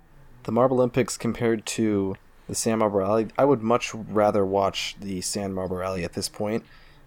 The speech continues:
um, just because of how commercialized they've made everything in the Marble Olympics. It just,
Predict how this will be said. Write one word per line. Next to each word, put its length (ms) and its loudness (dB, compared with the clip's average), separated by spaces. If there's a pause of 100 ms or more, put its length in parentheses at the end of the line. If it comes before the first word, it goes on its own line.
um, 320 -4
just 240 0 (220)
because 420 0
of 160 -2
how 560 2 (580)
commercialized 840 0
they've 200 -2
made 240 -4
everything 640 -6
in 100 -8
the 60 -6
Marble 240 -6
Olympics. 360 -8
It 120 -6
just, 360 -4